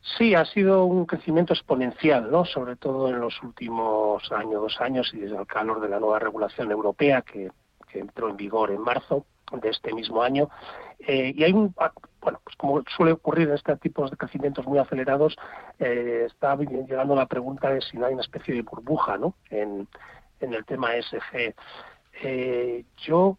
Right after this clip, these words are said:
creo que no. Eh, de hecho, pues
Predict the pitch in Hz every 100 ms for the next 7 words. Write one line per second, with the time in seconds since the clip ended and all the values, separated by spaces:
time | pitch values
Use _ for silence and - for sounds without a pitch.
0 | - 143 170 170 127 151 185 139 - -
1 | 117 120 117 117 117 113 113 113 _ _
2 | 117 - 123 135 - 165 160 139 123